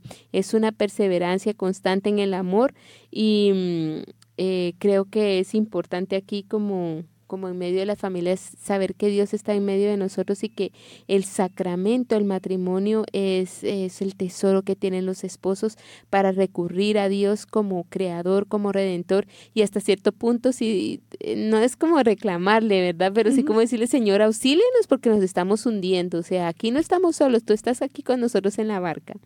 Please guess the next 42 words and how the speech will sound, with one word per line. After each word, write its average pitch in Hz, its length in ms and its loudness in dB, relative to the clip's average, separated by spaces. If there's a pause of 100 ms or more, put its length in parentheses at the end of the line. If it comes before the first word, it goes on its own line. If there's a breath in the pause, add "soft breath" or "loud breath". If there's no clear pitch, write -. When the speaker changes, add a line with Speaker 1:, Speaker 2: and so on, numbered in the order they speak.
Speaker 2:
Ujú, 220 320 2 (100)
claro, 220 340 0
eh, 202 220 0 (340 loud breath)
ese 226 280 2
orar 226 180 4
juntos, 254 340 2
inclusive, 214 680 0
eh, 208 460 2 (320)
se - 280 0
dice 208 320 2
que 233 300 2 (360 loud breath)
cuando 226 340 4
tú 220 240 2
besas 220 480 2
la 214 240 2
argolla 208 480 2
matrimonial, 214 1040 2
tienes, 226 400 2
o 208 140 -2
sea, 202 160 0
de 196 140 2
tu 196 100 -4
esposo, 190 420 0
de 220 120 2
tu 202 100 0
esposa, 196 400 -2
tienes 220 360 2
indulgencia 208 800 2
parcial, 220 600 -2
entonces 208 440 -2
saber 202 340 0
Speaker 1:
Qué 185 60 -6
increíble, 190 640 -2
Speaker 2:
de 226 80 2
que, 175 120 -10
Speaker 1:
qué 214 340 2
Speaker 2:
eh, 214 240 2
Speaker 1:
lindo. 165 160 -4
Speaker 2:
al 226 160 2
besar 220 600 2
la 202 160 0
argolla, 202 560 0